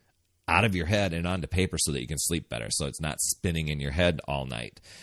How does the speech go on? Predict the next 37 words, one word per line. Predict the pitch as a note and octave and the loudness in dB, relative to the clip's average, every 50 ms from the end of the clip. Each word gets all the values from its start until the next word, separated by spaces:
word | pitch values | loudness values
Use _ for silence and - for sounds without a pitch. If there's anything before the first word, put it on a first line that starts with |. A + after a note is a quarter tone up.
| - - - - - - | -20 -20 -20 -20 -14 -2
Now, | - F2 F#2 | 2 4 6
when | A2 A#2+ B2+ | 6 6 6
you | B2+ A#2+ | 6 6
have | A2+ D3 F3 F#3+ | 8 8 8 6
a | F#3 | 6
schedule, | - - - - A#2 A#2 C3 A#2+ C3+ D#3 D3+ D#3+ F3 E3 - _ _ _ _ _ _ _ _ _ - | 4 4 4 4 4 4 4 6 6 6 6 6 4 2 -4 _ _ _ _ _ _ _ _ _ 4
you'll | G#2+ A2 G2+ | 6 6 6
get | F#2 E3 F3 - | 6 4 4 4
the | - | 2
most | G#2+ G2+ G#2+ F#2+ F2+ G#2+ - - - | 2 2 2 2 2 0 -2 -2 -4
out | F2+ F2+ D#2+ | -4 -4 -2
of | D#2+ D2+ | -2 -2
your | C#2+ A1+ | -4 -4
time. | - - - B1+ G#1+ G1+ G1+ G1+ - - - - _ _ _ _ _ _ _ - | -4 -4 -4 -4 -4 -6 -8 -10 -12 -16 -20 -20 _ _ _ _ _ _ _ 2
Otherwise, | A#2+ C#3 - E3+ F3 F3+ F#3 E3+ - - - _ _ _ _ _ _ _ _ _ - - _ - - - _ | 2 4 6 6 6 6 6 6 4 2 -2 _ _ _ _ _ _ _ _ _ -20 -20 _ -20 -20 -18 _
your | - F2+ E2 | -2 -2 0
day's | - D#2+ F2 F#2+ F#2 | 0 0 0 0 0
gonna | G#2 G#2 G#2+ | 0 -2 -2
t-, | - - - | -4 -4 -2
control | - A#2+ G2+ F2+ - G#2 F#2+ F#2+ F2+ | -2 0 0 2 4 4 4 4 4
you, | F2 F#2 G#2 B2 C#3+ D3+ D3+ - - | 4 4 6 6 6 4 4 2 0
and | - F#2 F2 E2+ E2+ E2 E2 E2+ E2 E2 E2+ | -2 0 0 0 0 0 0 -2 -2 -2 -2
it | E2+ - - | -2 -4 -2
can | - F2+ D#2 | -2 -2 0
easily | C#2+ E2+ A2 G2+ - E2+ E2+ - - | 0 0 0 2 2 0 0 0 0
fly | E2+ D#2 E2 E2 | 0 2 2 2
by | D#2+ E2 E2+ | 2 2 2
without | F2 E2 D#2+ D2+ D#2 - - | 2 2 0 0 -2 -2 -2
you | D#2 F2 F#2 F#2 - - | 0 0 0 0 0 0
even | F2+ G2+ G2+ G2 G#2 G2+ G2+ F#2 | 0 2 2 4 2 2 2 2
getting | F2 F#2 F2+ F#2 F#2 F2 | 0 2 2 0 0 -2
the | E2 | -2
time | - - - F2 F2 F2+ F2 E2 | -2 -2 0 0 0 0 0 -2
or | D2+ | -2
taking | - - - D#3 D#3 - E2+ D2 | -2 -2 -4 -2 -2 -4 -6 -4
the | C#2 - F2 | -4 -4 -4
time | D2 C#2 C2+ C2+ C#2+ | -2 -2 -2 -4 -4